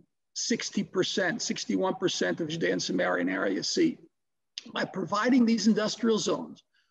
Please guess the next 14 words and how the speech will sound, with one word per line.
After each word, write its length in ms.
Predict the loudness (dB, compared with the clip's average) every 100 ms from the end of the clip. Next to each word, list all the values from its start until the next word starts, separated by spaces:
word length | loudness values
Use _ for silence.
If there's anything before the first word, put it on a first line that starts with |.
| _ -4
where 200 | 4 6
we 240 | 8 6
have 240 | 6 2
the 120 | 0 0
authority, 540 | 0 -4 -4 -6 -10 -10
instead 360 | -6 0 2
of 200 | 0 -2
putting 300 | 2 6 8
money 340 | 8 6 4 4
into 220 | 2 2
the 80 | -2
kleptocracy 880 | 0 -2 -2 -2 0 -2 -4 0 2
in 80 | 2
areas 480 | 2 4 4 0